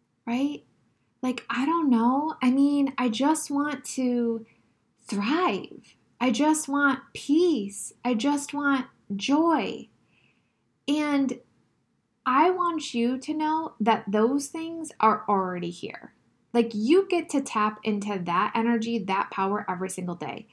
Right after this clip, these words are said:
I want you to get more specific about what it is,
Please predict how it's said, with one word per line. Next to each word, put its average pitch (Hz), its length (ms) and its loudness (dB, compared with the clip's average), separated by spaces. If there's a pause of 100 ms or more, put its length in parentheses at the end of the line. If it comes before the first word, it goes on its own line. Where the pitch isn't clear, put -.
(420)
I 381 420 4 (140)
want 233 560 2
you 208 260 0
to 208 160 -6
get 185 380 -2
more 196 360 0
specific - 760 -10
about 208 320 2
what 220 300 2
it 277 100 0
is, 233 320 2